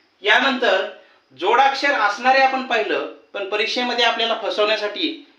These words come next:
काही जोडाक्षर नसलेले सुद्धा शब्द वापरले जातात. तर हे फार महत्त्वाचे आहे,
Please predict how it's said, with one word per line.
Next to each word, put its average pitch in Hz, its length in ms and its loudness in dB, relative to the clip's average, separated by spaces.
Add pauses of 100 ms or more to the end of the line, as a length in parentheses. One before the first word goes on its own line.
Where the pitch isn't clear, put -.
काही 196 180 -2
जोडाक्षर 196 520 2
नसलेले 196 420 -2
सुद्धा - 280 -4
शब्द 180 240 -6
वापरले 175 400 -2
जातात. 151 280 -4 (380)
तर 220 60 -6
हे 247 180 -2
फार 214 160 2
महत्त्वाचे 185 440 -2
आहे, - 240 -10